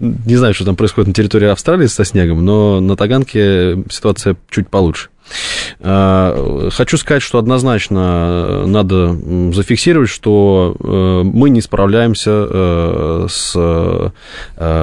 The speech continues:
объемами снега, которые, э, природа обрушила на Москву. То есть то, что, э, там третьего, четвертого февраля были снегопады, сегодня, э, двадцать первое февраля, то есть прошло больше двух недель,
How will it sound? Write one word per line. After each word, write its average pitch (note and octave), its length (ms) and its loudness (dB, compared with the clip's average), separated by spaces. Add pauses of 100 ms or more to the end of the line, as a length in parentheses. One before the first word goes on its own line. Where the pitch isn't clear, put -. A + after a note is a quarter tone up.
(180)
объемами G#2 420 4
снега, B2 360 0
которые, F2+ 680 0
э, F2 480 -4
природа G2+ 540 2
обрушила F2+ 500 0
на F2+ 60 2
Москву. E2+ 400 -2 (680)
То - 60 -8
есть - 200 -6
то, B2 140 2
что, F#2 720 2 (140)
э, F2 420 0
там E2+ 100 -2
третьего, G#2+ 300 2
четвертого F#2 380 -2
февраля G2 320 2
были F2+ 200 0
снегопады, D#3 680 0 (320)
сегодня, F#2+ 840 2 (140)
э, E2+ 160 -2
двадцать G2+ 320 0
первое F2+ 540 0 (440)
февраля, A#2 500 2
то - 100 -10
есть F#2 100 -6
прошло G#2+ 260 0
больше G#2+ 260 2
двух G2+ 220 0
недель, D#3+ 360 2